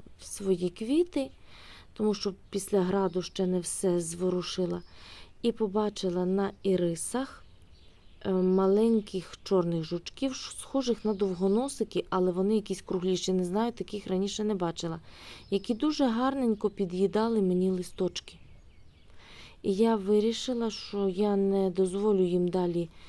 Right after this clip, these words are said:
розповсюдитися. Можливо, вони з'їли б один кущик, можливо, два, а можливо, вони перейшли б далі на інші кущі. Тому ось це. Е, чому Магнікур Стар, е, додала? Е, і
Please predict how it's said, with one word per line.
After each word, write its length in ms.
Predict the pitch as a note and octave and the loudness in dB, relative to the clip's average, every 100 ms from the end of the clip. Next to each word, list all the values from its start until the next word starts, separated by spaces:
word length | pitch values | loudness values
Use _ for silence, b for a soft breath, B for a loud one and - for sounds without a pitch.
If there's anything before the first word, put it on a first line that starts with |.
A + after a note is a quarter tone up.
| B B B - | B B B -4
розповсюдитися. 840 | - F3+ - F#3+ - F#3 E3+ F3 | 0 0 0 -4 0 -2 -2 0
Можливо, 480 | F3 G#3 A3+ D#4 C4 | 2 2 2 0 2
вони 280 | G3+ G#3 A3+ | 2 4 4
з'їли 420 | F#3 - A3 G#3 | 2 0 4 4
б 100 | E3+ | 4
один 280 | F3+ F3 F#3+ | 4 4 2
кущик, 320 | - - E3 E3+ | 0 -10 -6 0
можливо, 440 | F#3+ G3 A3+ G3 | 0 2 2 2
два, 340 | E3+ F3 E3+ D#3 B B B | 2 2 0 -2 B B B
а 60 | G3+ | 0
можливо, 400 | A3+ B3 C4+ A3+ | 2 2 2 2
вони 180 | G#3+ A3 | 2 2
перейшли 460 | G#3+ F#3+ F3+ - | 2 0 -2 -2
б 120 | F#3 | -2
далі 300 | E3+ G#3 G3 | 0 2 2
на 120 | F3+ F3+ | 2 0
інші 320 | G3 F#3 F#3+ | 0 -2 -4
кущі. 400 | - E3+ - D#3+ B B B - | -6 -6 -6 -6 B B B -4
Тому 240 | A3+ B3 - | 0 0 0
ось 220 | G3+ G3 | -2 -2
це. 220 | - E3 D#3+ B B B B - | 0 -2 -2 B B B B -4
Е, 160 | - G3+ | 2 2
чому 400 | G3+ A#3 A#3+ C4 | 4 2 4 4
Магнікур 840 | B3+ A#3+ G#3+ A3+ A3+ A3+ - A#3 A3 | 4 2 4 4 2 0 2 2 2
Стар, 540 | - B3+ B3+ C4+ - - | -2 0 2 2 0 -4
е, 400 | A3 G3+ G3+ G3 | -2 2 4 2
додала? 760 | F#3 G#3 F#3 G3+ F#3+ F#3 E3+ E3+ - - - - - - - - - - - B B B B B - | 2 0 4 4 6 4 2 -2 -10 -20 -20 -20 -20 -20 -20 -20 -20 -20 -20 B B B B B -2
Е, 360 | F#3+ F#3 F3 F3+ - | 2 4 4 2 0
і 100 | G3+ | -4